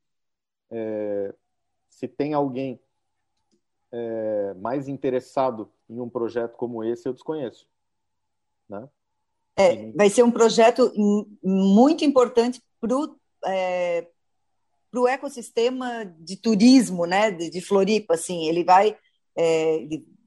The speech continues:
Speaker 2: a gente nem conversou, né, sobre números de acessos, como que tá a, a, como que, que está a, a,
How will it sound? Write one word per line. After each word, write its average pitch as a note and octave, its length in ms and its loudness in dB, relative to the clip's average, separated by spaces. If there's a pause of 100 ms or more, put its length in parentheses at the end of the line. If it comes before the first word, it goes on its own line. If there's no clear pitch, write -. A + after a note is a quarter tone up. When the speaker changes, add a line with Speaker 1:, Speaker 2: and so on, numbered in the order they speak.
(180)
Speaker 2:
a F3 60 -6
gente G#3 220 -4
nem B3 140 4
conversou, C4 580 4
né, G#3 200 -6
sobre G3 400 -6
números G3+ 520 -2
de F#3 160 -2
acessos, G#3 680 -2
como G3+ 220 -6
que G3 120 -10
tá F#3+ 560 4 (320)
a, - 120 -4
a, D#3 600 -4
como G3 240 -6
que, F#3 140 -10
que - 180 -10
está - 260 4
a, D#3+ 760 4
a, - 720 -20